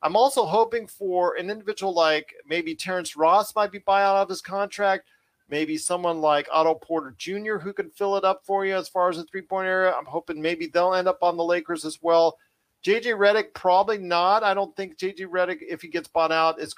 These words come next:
uh, you know, 'cause it looks like he didn't get traded to Dallas after all. Golden State has traded Marquese Chriss. Marquese Chriss has been traded from Golden State, who's been very active right now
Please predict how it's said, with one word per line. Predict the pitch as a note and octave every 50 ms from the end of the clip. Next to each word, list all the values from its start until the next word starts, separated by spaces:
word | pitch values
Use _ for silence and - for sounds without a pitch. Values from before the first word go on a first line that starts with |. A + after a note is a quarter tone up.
| - - D3
uh, | D3 C#3+ C#3+ C#3+
you | D3
know, | D3+
'cause | D3 - D3+ C#3+
it | D#3 C3+ _ -
looks | F#3 F#3+ - -
like | G3 F3+ D#3+
he | - D#3+ D3+
didn't | - - F3+ F#3+ F#3+ D#3+
get | E3+ E3 - -
traded | - - D#3 D3+ D3+ D3+ D#3 D3+ -
to | - - D3 C#3 C3+ C3 C3 B2+ A#2 G#2 - -
Dallas | - C#3 C#3+ C#3+ C#3+ C#3 C#3 -
after | C3+ B2+ - - C3+ A#2+ A#2+
all. | B2 B2 B2 - _ _ _ _ _ _ _ -
Golden | E3+ F#3+ G#3 A#3 B3 C#4
State | G#3+ - - - A#3 A#3 A#3+ G#3+
has | E3+ F3 G#3 A3+ A3+ A3+
traded | - - - A3 A3+ G3+ G#3 G3 G3
Marquese | F3 E3+ F3 G3 G#3 G3 - - G3+ G3+ F#3+ - -
Chriss. | - - G3 G3 G#3+ G#3+ G3 - - - _ _ _ _ _ -
Marquese | D#3 F3+ G3+ G3 - G#3 G#3 F#3+ -
Chriss | - - G3 G3 F#3 -
has | - E3 F#3+ G3 G3+
been | - G3+ F#3+ E3
traded | - - F#3+ F#3+ F#3 F3+ F3 -
from | - F3+ E3+ D#3+
Golden | D3+ E3+ F3 F3+ E3+ F#3 F3+
State, | - - - F3+ F3 F3+ F#3 D#3+
who's | - E3+ D#3
been | - E3+ D#3 D3
very | C3+ D#3+ E3 F3 E3+ E3+ E3
active | D3+ D#3 E3 E3+ - - D#3+ -
right | D#3+ D#3+ D#3
now | D#3 D3+ D3+ D3